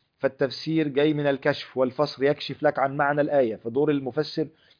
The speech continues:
وده مش دور الشخص الذي لم يتعلم، الشخص اللي ما عندوش أدوات علمية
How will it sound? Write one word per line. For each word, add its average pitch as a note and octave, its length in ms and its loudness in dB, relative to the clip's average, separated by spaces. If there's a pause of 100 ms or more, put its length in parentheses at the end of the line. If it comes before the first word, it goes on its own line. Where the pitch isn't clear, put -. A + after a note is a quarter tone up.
(160)
وده C3 140 2
مش C#3+ 160 -2
دور D3+ 180 0
الشخص C#3 360 -4
الذي C3+ 260 2
لم C#3+ 140 2
يتعلم، B2+ 460 2
الشخص - 400 -4
اللي A2+ 160 -4
ما G#2+ 60 -6
عندوش A2+ 320 -6
أدوات C3 360 4
علمية C3 540 -2